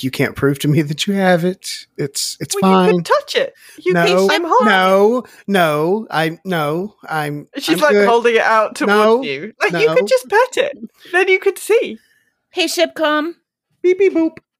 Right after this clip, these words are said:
Speaker 3: Is there another invisible creature on the ship other than the ferret?
Speaker 4: Not that I am able to detect.
Speaker 1: Boost the scanners and scan again.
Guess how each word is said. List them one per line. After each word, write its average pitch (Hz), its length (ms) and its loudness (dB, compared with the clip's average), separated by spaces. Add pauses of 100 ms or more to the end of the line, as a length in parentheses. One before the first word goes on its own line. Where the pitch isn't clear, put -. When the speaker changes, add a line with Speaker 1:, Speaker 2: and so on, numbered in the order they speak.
(100)
Speaker 3:
Is 339 220 -4
there 622 520 2
another 254 580 2 (100)
invisible 240 640 -2
creature 240 460 -6
on 226 180 -4
the 214 100 -6
ship 214 240 -6
other 185 240 -6
than 180 160 -14
the 185 60 -14
ferret? 170 420 -12 (220)
Speaker 4:
Not 120 300 -4
that 120 280 2
I 123 200 4
am 127 360 -2
able 120 380 0
to 127 240 -6
detect. 123 760 -4 (380)
Speaker 1:
Boost 170 380 2
the 190 80 -2
scanners 160 720 -2 (120)
and 165 140 -2
scan 147 380 0
again. 135 500 -4